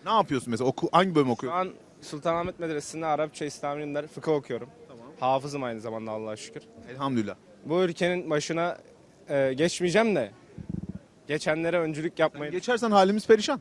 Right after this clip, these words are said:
Speaker 2: Yok, ben geçersem
Speaker 1: Bu
Speaker 2: var
Speaker 1: kadar
Speaker 2: ya.
Speaker 1: şükürsüzlük olursa.
Speaker 2: Şu an burada röportajın yapmaya bile gerek kalmazdı abi ben
Speaker 1: Neden?
Speaker 2: burada olsaydım. Öyle.
Speaker 1: Ha, bizi alırdın yani hemen.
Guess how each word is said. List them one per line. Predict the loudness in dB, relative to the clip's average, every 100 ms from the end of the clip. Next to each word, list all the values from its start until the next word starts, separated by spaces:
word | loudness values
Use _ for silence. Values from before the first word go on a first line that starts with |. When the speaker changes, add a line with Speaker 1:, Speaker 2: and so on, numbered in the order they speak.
| -2
Speaker 2:
Yok, | 0 2 0 -6 -12 -6
ben | -6
geçersem | -4 -2 -4 -4 -8
Speaker 1:
Bu |
Speaker 2:
var | -8
Speaker 1:
kadar | -6
Speaker 2:
ya. | -6
Speaker 1:
şükürsüzlük | -2 0 0 0 4
olursa. | 6 4 -2 -20 -18
Speaker 2:
Şu | 0 2
an | 2 2
burada | 2 2
röportajın | 2 -2 -2 -6 -6 -2
yapmaya | -2 0 -2 0
bile | 2
gerek | 2 0
kalmazdı | -2 -2 -2 -2 -2
abi | -2
ben | -4
Speaker 1:
Neden? | 0 0
Speaker 2:
burada | 0 -12
olsaydım. | -10 -10 -10 -16 -20 -20 -20 -8
Öyle. | 0 0 0 -6 -14 -20 -20 -16
Speaker 1:
Ha, | -16 -12
bizi | -4
alırdın | 2 4 6
yani | 6 6
hemen. | 2 -2